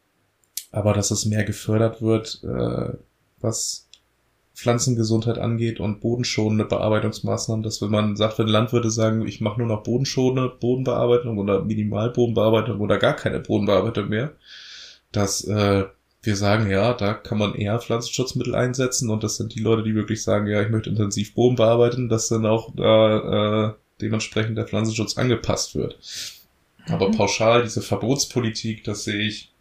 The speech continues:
Speaker 1: sehr kritisch, gerade was, äh, unsere Klimaziele angeht. Weil
Speaker 2: Ja.
Speaker 1: es ist ja in aller Leute Interesse, dass C O zwei gebunden wird.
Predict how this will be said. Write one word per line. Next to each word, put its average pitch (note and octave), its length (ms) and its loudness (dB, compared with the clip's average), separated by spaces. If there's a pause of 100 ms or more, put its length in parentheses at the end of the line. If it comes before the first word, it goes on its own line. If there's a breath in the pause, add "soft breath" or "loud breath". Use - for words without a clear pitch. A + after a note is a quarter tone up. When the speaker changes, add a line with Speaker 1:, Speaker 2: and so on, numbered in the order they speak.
(1080)
Speaker 1:
sehr G2 240 2
kritisch, - 680 -2
gerade G#2 540 0
was, - 340 -4
äh, F#2+ 200 4
unsere F#2+ 280 -2
Klimaziele G2+ 540 -2
angeht. D2+ 400 -4 (580 loud breath)
Weil G#2+ 100 0
Speaker 2:
Ja. G2 60 8
Speaker 1:
es - 100 -2
ist - 140 -6
ja G#2+ 100 2
in G2+ 100 -2
aller G2+ 220 -2
Leute G#2 320 -2
Interesse, G#2+ 480 -2
dass - 460 -4 (160)
C - 160 -4
O G#2 60 0
zwei G#2 240 2
gebunden A2 400 2
wird. - 260 -4